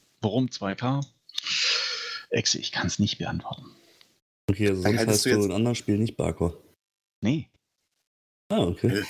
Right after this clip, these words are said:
Speaker 3: da hättest du jetzt auch fragen können, warum's immer ein, äh, ein Gleichzeichen vor oder neben
Speaker 2: Äh, das wär jetzt die nächste Frage gewesen, aber ich, mich freut das, weil, äh,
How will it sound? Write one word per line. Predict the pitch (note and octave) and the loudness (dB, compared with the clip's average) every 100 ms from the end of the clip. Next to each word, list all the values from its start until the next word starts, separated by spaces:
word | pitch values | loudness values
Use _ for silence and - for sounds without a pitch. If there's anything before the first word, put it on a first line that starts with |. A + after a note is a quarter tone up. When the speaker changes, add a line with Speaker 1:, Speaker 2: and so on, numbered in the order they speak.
| - | -6
Speaker 3:
da | - F#2+ | -4 -2
hättest | G2 G#2+ - | 0 0 2
du | |
jetzt | C3+ | 0
auch | C3+ | -2
fragen | - A#2 A#2+ | -2 -2 -2
können, | A#2+ A#2 A2 | -2 -2 0
warum's | G#2 A2 - | -2 0 -2
immer | B2 A2+ | 0 0
ein, | A2 - - | 0 -4 -2
äh, | A#2 A2+ A2 - | 0 0 0 -2
ein | A2+ | -2
Gleichzeichen | A2+ A#2+ - - F2+ F2 - - | 0 0 0 -2 -2 -4 -8 -12
vor | - G#2 | -4 -2
oder | F2+ F#2+ | 0 2
neben | F#2+ F#2+ E2 D#2+ F#2 | 0 2 2 2 0
Speaker 2:
Äh, | |
das | - C3 - | 0 0 2
wär | |
jetzt | A#2+ - | 0 -2
die | |
nächste | F#2+ C3 - | -6 -4 -4
Frage | G2 F#2 B2 F#2 | -4 0 2 2
gewesen, | E2 G2 A2+ C#2+ | 2 2 2 2
aber | A2 G#2 | 2 2
ich, | - - - | 0 -2 0
mich | A2+ - | 0 0
freut | - C#3+ | 0 2
das, | C#3 C3+ | 2 0
weil, | G#2 G#2 G#2 G2 F#2+ G2 F#2+ F#2 | 0 2 2 2 4 2 2 0
äh, | F#2+ | -4